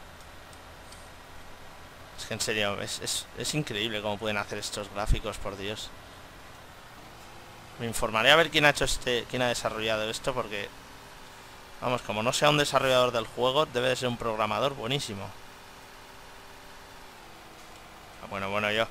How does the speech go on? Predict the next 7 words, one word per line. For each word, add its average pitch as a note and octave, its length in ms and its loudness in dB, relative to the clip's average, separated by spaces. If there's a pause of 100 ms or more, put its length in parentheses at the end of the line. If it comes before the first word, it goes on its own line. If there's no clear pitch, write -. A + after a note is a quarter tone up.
(560)
¿cómo C#3+ 180 6
cambio C#3+ 320 12
de, C#3 240 6
cómo D#3+ 160 4
cambio D3 260 8
de C#3+ 120 6
carretera, C3 500 6